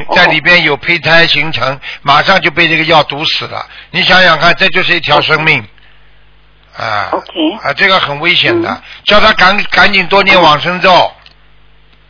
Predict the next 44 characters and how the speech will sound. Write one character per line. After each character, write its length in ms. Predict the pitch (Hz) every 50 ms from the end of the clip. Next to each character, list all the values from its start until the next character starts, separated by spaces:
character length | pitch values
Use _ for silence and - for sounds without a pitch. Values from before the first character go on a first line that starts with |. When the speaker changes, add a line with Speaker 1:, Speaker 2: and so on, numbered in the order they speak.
| _ _ _ _ _ _ _ -
Speaker 1:
往 220 | - 139 143 170 -
生 160 | 202 202 208 208
咒。 260 | 233 214 220 240 240 - - -
Speaker 2:
好 140 | - 123 127
吗？ 360 | 147 151 160 165 165 160 - - - - - - - - - -
小 180 | - 151 151 156
房 200 | 170 190 214 202
子 120 | 190 208
叫 140 | 175 196 202
他 120 | 196 190
念 180 | 185 190 190 185 185
Speaker 1:
可 60 | 185 202
以。 100 | 208 202
Speaker 2:
六 160 | 196 202 190
十 180 | 180 - 185 196
九 200 | - 165 143 135
章， 360 | 123 165 170 170 170 165 - - - - - - -
好 200 | - - - 123
了。 220 | 131 143 151 143 - - - - - - - - - - - _ _ _ -
Speaker 1:
六 140 | 392 220 220
十 180 | - 370 - - -
九。 300 | - - 156 - - - - -
Speaker 2:
啊， 220 | - 123 131 123 120
Speaker 1:
小 100 | - 135 160
房 140 | 165 139 156 202 208 -
子。 180 | - 143 147 - -
Speaker 2:
没， 100 | 131 147
没 40 | 160
时 180 | - - 147 147
间 220 | 139 156 151 151
了。 180 | 147 127 - - _ _ _ _ _ _ _ _
Speaker 1:
往 180 | - 160 175 180
生， 200 | - 262 269 269 - _ _ _ _ _ _ _ _ _ -
往 180 | - - -
生 160 | - 302 302 294
咒 100 | 320 294
多 120 | 294 294 294 -
少 100 | - -
天？ 260 | - - - 254 247 262
每 60 | 269
天。 120 | 214 160 -
Speaker 2:
四 200 | - 254 226 -
十 160 | 196 220 202
九。 180 | - 175 156